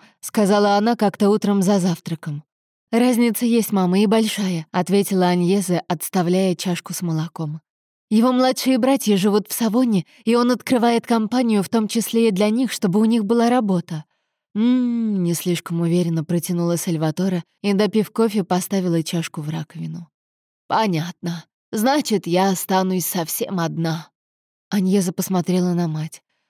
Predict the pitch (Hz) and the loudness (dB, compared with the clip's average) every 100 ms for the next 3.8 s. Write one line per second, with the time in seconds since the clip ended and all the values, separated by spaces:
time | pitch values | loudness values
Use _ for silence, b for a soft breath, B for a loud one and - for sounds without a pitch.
0 | _ 220 214 - 208 208 208 - 208 202 | _ -2 0 2 4 4 2 0 0 0
1 | - 202 202 220 - _ 190 185 202 214 | -2 -2 0 -2 -4 _ -2 2 2 2
2 | 202 190 190 208 208 196 185 190 185 202 | 2 2 0 0 2 2 0 -2 -2 -4
3 | 190 196 185 165 - 156 156 151 | -4 -2 -2 -4 -6 -10 -10 -12